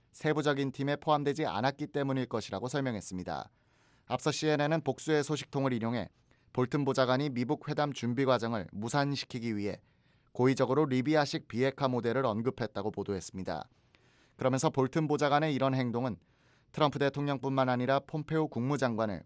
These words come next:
분노하게 했다며 볼튼 보좌관은 적어도 현 시점에서 회담 관련 과정과 북한 이슈에서 제외돼 있다고 주장했습니다.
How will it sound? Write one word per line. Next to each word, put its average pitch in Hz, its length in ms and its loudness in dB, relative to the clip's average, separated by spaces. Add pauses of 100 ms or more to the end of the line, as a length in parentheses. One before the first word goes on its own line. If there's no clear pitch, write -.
분노하게 127 500 2
했다며 101 380 -4 (600)
볼튼 131 300 2
보좌관은 139 400 4
적어도 131 340 2
현 160 200 -2
시점에서 131 560 -4 (400)
회담 151 280 2
관련 139 360 4
과정과 113 480 -2 (400)
북한 135 280 0
이슈에서 127 420 -2
제외돼 135 520 0
있다고 110 320 -4
주장했습니다. 90 760 -4